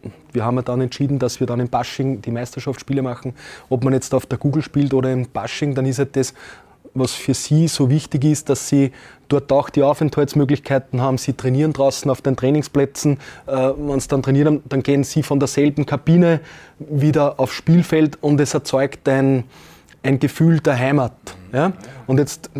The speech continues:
das war ein Konzept von uns, was wir versucht gehabt haben, hier umzusetzen. Jetzt gibt's verschiedene Konzepte, das heißt nicht, dass das eine jetzt besser und dass das andere schlecht ist. Wir für uns haben nur festgestellt, dass wir glauben, dass wir Trainingsbetrieb, dass wir Staff, also den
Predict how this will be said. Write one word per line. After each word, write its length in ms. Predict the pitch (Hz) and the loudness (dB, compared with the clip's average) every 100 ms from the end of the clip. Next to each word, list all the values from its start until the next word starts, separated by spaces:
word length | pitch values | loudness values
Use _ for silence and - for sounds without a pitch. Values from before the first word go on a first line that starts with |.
| 147 | -4
das 180 | - 151 | 0 2
war 160 | 151 151 | 2 2
ein 160 | 143 | 0
Konzept 480 | 131 151 - 151 - | 0 0 0 -2 -2
von 140 | - 170 | -2 2
uns, 180 | 175 | 2
was 160 | 143 - | 0 -2
wir 80 | 143 | -4
versucht 440 | 139 - 185 - | -4 0 0 2
gehabt 320 | 165 147 - 147 | 0 0 -2 -2
haben, 160 | 135 | 2
hier 200 | 135 160 | 4 4
umzusetzen. 680 | 147 165 175 180 175 - 214 - - - | 4 2 2 0 0 -2 -4 -4 -14 -6
Jetzt 160 | 123 | 0
gibt's 160 | 165 - | 0 0
verschiedene 420 | 151 - 190 190 | -2 2 4 2
Konzepte, 420 | 180 175 180 180 | 2 0 0 -2
das 140 | 156 151 | -2 -2
heißt 200 | 135 - | -2 -4
nicht, 180 | - | -4
dass 120 | 135 - | -4 -6
das 140 | - | -4
eine 160 | 131 135 | -2 -2
jetzt 120 | - | -2
besser 300 | 143 143 - | -2 -2 -2
und 120 | 143 | -4
dass 120 | 127 | -6
das 180 | - 135 | -4 -4
andere 220 | 127 123 123 | -2 -4 -4
schlecht 300 | 131 143 165 | -4 -2 0
ist. 160 | 165 - - - - | -2 -6 -20 -6 4
Wir 220 | 156 190 | 6 4
für 160 | - | 4
uns 200 | 147 175 | 2 2
haben 140 | 170 151 | 2 2
nur 100 | 151 | 2
festgestellt, 640 | - 151 - 160 143 135 | 2 0 -2 -2 -2 -2
dass 140 | 135 | -2
wir 80 | 151 | -2
glauben, 340 | 139 131 147 160 - - | 0 2 2 -2 -6 -12
dass 180 | - 131 | -6 -2
wir 100 | 143 | -2
Trainingsbetrieb, 840 | - 139 175 175 - 165 156 170 - | 2 2 4 2 -2 0 0 0 -2
dass 200 | 139 - | -4 0
wir 100 | 131 | -2
Staff, 520 | - 127 160 - - | 0 -2 -2 -4 -6
also 160 | 117 - | -4 -2
den 280 | 135 131 | -2 -2